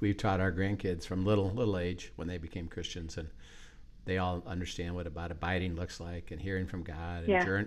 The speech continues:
Speaker 1: journaling and making
Speaker 2: Yeah.
Speaker 1: God's decisions, and, uh, it's kinda, it's kinda fun to
Speaker 2: Yeah.
Speaker 1: see. So, uh, by the way, no age is, uh, is too young to start 'em,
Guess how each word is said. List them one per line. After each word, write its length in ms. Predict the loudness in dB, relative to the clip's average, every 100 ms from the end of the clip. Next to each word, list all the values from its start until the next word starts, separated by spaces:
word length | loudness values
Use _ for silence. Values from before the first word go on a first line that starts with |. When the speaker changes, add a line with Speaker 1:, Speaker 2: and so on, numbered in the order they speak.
| 0
Speaker 1:
journaling 680 | 2 2 2 0 0 -2
and 160 | -4 -8 -10 -14 -14 -16 0
making 380 | 2 4 4 2
Speaker 2:
Yeah. 140 | 6 4
Speaker 1:
God's 140 | 4
decisions, 680 | -2 -2 0 0 -2 -4 -4
and, 180 | -6 -6
uh, 180 | -6 -8 -10 -14 -18
it's 100 | -10
kinda, 240 | -8 -6
it's 120 | -8 -8
kinda 200 | -8 -6
fun 220 | -6 -2
to 60 | -2
Speaker 2:
Yeah. 60 |
Speaker 1:
see. 200 | -2 -4
So, 220 | -6 -8 -10 -14 -18 -16 -16 -16 -10
uh, 320 | -2 0 0 -2 -6 -10 2
by 140 | 4
the 80 | 6
way, 140 | 6
no 280 | 4 4 2
age 340 | 2 0 0 -4
is, 240 | -4 -4
uh, 300 | -4 -4 -6 -8 -14 -8
is 120 | -8
too 180 | -4 -2
young 280 | 0 0 -2
to 60 | -4
start 320 | -4 -2
'em, 100 | -2